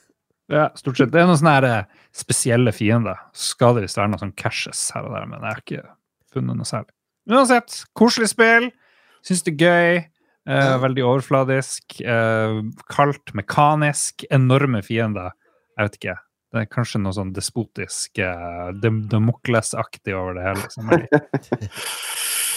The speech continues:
Speaker 3: Ja, nei, jeg har hørt om serien, jeg har bare ikke testet de selv, rett og slett.
Speaker 2: Har du noe for-, du er jo, eh,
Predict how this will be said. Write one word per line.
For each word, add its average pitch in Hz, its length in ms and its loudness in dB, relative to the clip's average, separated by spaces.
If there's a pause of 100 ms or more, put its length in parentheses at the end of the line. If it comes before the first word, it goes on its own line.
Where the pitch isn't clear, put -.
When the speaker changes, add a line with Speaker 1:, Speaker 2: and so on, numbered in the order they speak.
(380)
Speaker 3:
Ja, 117 80 6
nei, 147 160 4
jeg 131 140 4
har 107 80 4
hørt 113 180 0
om 143 80 4
serien, 107 400 0
jeg 127 80 0
har 120 140 -2
bare 113 180 -2
ikke - 240 -6
testet - 420 -4
de 98 100 -6 (280)
selv, - 400 -4 (160)
rett - 240 -10
og 113 80 -8
slett. 113 160 -8 (160)
Speaker 2:
Har 110 160 -6
du 110 80 -8
noe 110 160 -6
for-, 104 240 -10
du 120 80 -6
er 147 160 -2
jo, 120 140 -2 (180)
eh, 98 800 -6